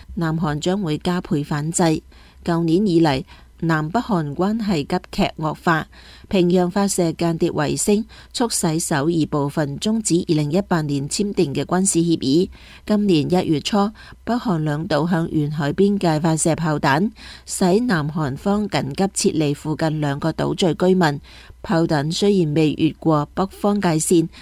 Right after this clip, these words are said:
但已經令局勢升溫。南韓將佢定義為挑釁。石川縣元旦發生強震，日本政府十五號上修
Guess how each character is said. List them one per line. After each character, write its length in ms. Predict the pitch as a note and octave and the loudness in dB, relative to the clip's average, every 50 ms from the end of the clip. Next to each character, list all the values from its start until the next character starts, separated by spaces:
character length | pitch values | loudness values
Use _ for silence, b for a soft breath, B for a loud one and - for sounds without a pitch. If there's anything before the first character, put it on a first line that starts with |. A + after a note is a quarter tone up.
| B B B B B B - - | B B B B B B -8 -2
但 280 | - E3+ F3 F3+ E3+ - | 0 0 2 2 0 0
已 140 | D3 D3 C3+ | -2 -2 0
經 240 | - F3 F3+ F#3 | 0 0 0 0
令 180 | F3+ D3+ C3+ C3+ | 0 -2 -2 -2
局 100 | B2+ D#3 | -2 -4
勢 360 | C#3+ C3+ - - F3+ D#3+ D3 | -4 -2 -2 -2 -2 0 0
升 240 | - - F#3+ F#3 F#3+ | 2 2 2 2 2
溫。 240 | G3 G#3 G#3 G#3+ - b b b b b b - - | 2 2 0 0 -4 b b b b b b -18 -10
南 260 | - E3 D#3+ D3+ D#3+ | -6 -4 -2 -2 -2
韓 220 | E3 E3+ C#3+ C3 | -2 -2 -2 -2
將 260 | - - G3 G#3 G#3+ A3 | -2 0 0 0 0 0
佢 200 | G#3 G#3 D3+ D3 | 0 0 0 2
定 240 | - E3 D3 D3 | 0 0 -2 -2
義 200 | A#2+ B2 D#3+ D#3 | -2 0 0 0
為 220 | D3+ D3+ C#3+ C3+ C3 | 2 2 0 -2 -2
挑 160 | - - F#3+ | 0 2 4
釁。 460 | F#3+ F#3+ F3 D#3 D3+ D3+ D3 - G3 - - _ _ - - _ _ _ _ _ - - - - - _ - - - - - - - _ - - - - _ _ _ _ - - - - | 4 4 4 4 2 0 -4 -8 -12 -14 -18 _ _ -20 -20 _ _ _ _ _ -20 -20 -20 -20 -20 _ -20 -20 -20 -20 -20 -20 -20 _ -20 -20 -20 -20 _ _ _ _ -20 -20 -16 -12
石 220 | - - G#3 F#3 F3 | -6 -2 0 0 2
川 260 | - - B3+ C4+ C#4 | 2 2 0 0 2
縣 300 | B3+ G#3 F3 E3 D#3+ - - | 4 4 4 2 0 -4 -4
元 260 | - D#3 D3 D3 C#3+ | -4 -2 -2 -2 -2
旦 240 | - D#3+ D#3 D3+ D3+ | -2 -2 -2 -2 -2
發 160 | - E3+ D#3 | -2 -4 -4
生 260 | D#3+ - F#3+ F#3+ F#3+ G3 | -2 -2 -2 -2 -2 -2
強 300 | F#3+ G3+ D#3 C#3 D3 - | -2 -2 -2 -4 -4 -2
震， 260 | - F3 E3 E3 - B B B B B B B B B | 0 0 0 0 -2 B B B B B B B B B
日 140 | E3+ E3+ D#3+ | 0 0 0
本 260 | - D3 D#3+ F3 G#3+ | 0 0 0 0 0
政 180 | G#3+ G3+ F3 E3+ | 0 0 0 0
府 180 | - - E3 G3 | 0 -2 -2 0
十 140 | - - F#3 | 0 0 -2
五 240 | D3+ - D3 D3+ E3 | -2 -4 -4 -6 -4
號 240 | E3+ F3+ D#3+ C#3+ C#3+ | -2 -2 -2 -2 -2
上 340 | D3 - - D#3+ D3+ D3 D#3 | -4 -4 -4 -4 -4 -4 -4
修 320 | - - G#3 G#3+ A3+ C4 | -2 0 0 0 0 -2